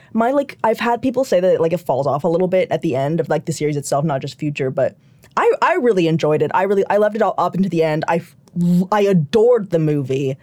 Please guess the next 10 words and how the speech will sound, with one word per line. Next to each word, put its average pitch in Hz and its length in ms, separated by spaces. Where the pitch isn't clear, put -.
It's, - 360
it's, 220 220
uh, 190 260
it's 202 120
just 196 200
fantastic. 131 640
I 175 140
love - 180
Steven - 280
Universe. - 500